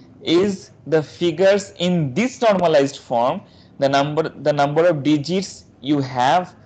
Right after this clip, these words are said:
after the decimal point. Okay. Not in this,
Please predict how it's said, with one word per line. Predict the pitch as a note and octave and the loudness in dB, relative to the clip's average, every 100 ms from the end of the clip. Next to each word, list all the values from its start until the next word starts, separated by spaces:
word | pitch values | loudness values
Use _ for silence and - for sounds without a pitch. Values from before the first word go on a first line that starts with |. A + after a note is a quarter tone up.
| - B2 | -6 -4
after | B2+ C#3+ | -2 -2
the | C3+ | -2
decimal | B2 A2+ A2 G2 | -4 -6 -12 -14
point. | - - - - - - - _ - _ _ _ _ _ _ _ _ _ _ _ _ _ _ _ _ _ _ _ | -16 -20 -18 -20 -20 -20 -20 _ -20 _ _ _ _ _ _ _ _ _ _ _ _ _ _ _ _ _ _ _
Okay. | B2 F#3+ C3 - _ _ _ _ _ _ _ - - _ _ _ E3+ | -4 -2 -4 -6 _ _ _ _ _ _ _ -20 -20 _ _ _ 0
Not | F#3 | 2
in | A3 F#3 | 2 2
this, | G3+ - | 0 -2